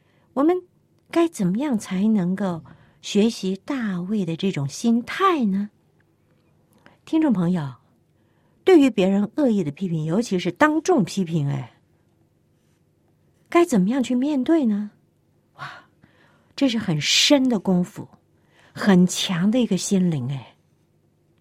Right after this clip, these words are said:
那江牧师提出一个问题，我们可以把批评当作是建立我们，使我们更加成熟的一个机会吗？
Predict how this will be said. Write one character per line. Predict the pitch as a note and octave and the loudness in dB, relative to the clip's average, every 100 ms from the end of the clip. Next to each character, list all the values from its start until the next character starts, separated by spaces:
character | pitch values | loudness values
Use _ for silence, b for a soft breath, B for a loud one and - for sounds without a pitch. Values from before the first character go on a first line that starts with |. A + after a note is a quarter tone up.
| _ _ _ _ b b b b b b b b _ _ | _ _ _ _ b b b b b b b b _ _
那 | - A#3 G#3+ G3+ F#3+ F#3 B B B B B B B B _ _ _ _ _ | 4 6 8 6 2 -2 B B B B B B B B _ _ _ _ _
江 | - F4 | -2 2
牧 | E4+ | 2
师 | - A3 | 0 -4
提 | F#3 | -2
出 | F3 G3 | -2 -2
一 | |
个 | F3 | -2
问 | E3+ | -4
题， | D3+ D#3+ C#3 _ _ _ _ _ _ _ _ b b b b - | -6 -12 -20 _ _ _ _ _ _ _ _ b b b b 4
我 | D#4+ | 6
们 | F#4 G4 F#4+ | 8 6 2
可 | - C4 E4 | 0 4 6
以 | C4+ | 4
把 | - D#3+ | 4 0
批 | D3+ - F4 | 0 6 6
评 | B3+ G#3 | 6 2
当 | A3+ E4 B3+ G#3 | 4 4 4 2
作 | F#3+ A#3+ G3 | 2 0 0
是 | - G3+ - B B - | 0 0 0 B B -2
建 | - F#4+ B3 | 4 6 6
立 | |
我 | G#3 D3+ | 4 2
们， | C3+ C#3+ - b | -2 -6 -10 b
使 | - C4+ | -2 2
我 | B3+ | 4
们 | G#3 | 4
更 | A3+ C#4+ | 4 2
加 | A3+ A#3+ A#3+ - | 2 0 -2 -6
成 | - F3 D4 | 2 4 4
熟 | G#4+ G#3 F#3+ | 2 -2 -2
的 | G#3 | -2
一 | |
个 | F#3 | -2
机 | F3 C4+ D4+ | -2 0 0
会 | F#4+ E4+ | 2 2
吗？ | D4 D4+ | 2 -4